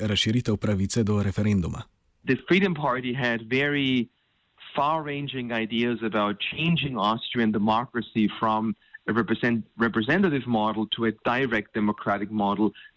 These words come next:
Speaker 2: similar to Switzerland, with lots of mobilization, lots of referendum campaigns, and the threshold for uh, having sort of a mandatory,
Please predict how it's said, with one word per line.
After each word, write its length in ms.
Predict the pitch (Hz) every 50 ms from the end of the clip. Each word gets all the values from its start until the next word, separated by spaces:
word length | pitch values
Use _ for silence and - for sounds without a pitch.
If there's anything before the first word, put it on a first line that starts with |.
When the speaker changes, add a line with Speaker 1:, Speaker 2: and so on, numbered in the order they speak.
| - - -
Speaker 2:
similar 340 | 147 143 151 143 135 127 120
to 120 | 107 113 107 - -
Switzerland, 560 | 110 113 - - - - 90 85 82 90 101
with 100 | 117 113
lots 320 | 120 123 127 131 - -
of 80 | - 120
mobilization, 1000 | 120 113 110 107 110 107 107 101 98 113 107 107 117 113 - - - 113 113 107 - - - - - - -
lots 360 | - 110 123 127 127 - - -
of 220 | 117 117 113 110 101 - - - - -
referendum 600 | 98 120 117 107 - 110 113 120 123 131 123 113 110
campaigns, 720 | - - 120 107 113 110 - 117 110 110 107 107 110 107 - - - - - - - - - -
and 200 | 127 123 123 120
the 120 | - 120 113 - -
threshold 640 | 147 160 190 208 - - - 120 107 101 101 98 - -
for 380 | - 113 110 107 110 110 104 - _ _ - - - - - -
uh, 160 | - 113 113 104
having 440 | - - 127 135 147 147 160 160 143
sort 160 | - - 131
of 80 | 120 107
a 80 | 120 110
mandatory, 1000 | 113 117 120 127 143 151 151 135 - - 135 123 120 117 113 107 104 98 -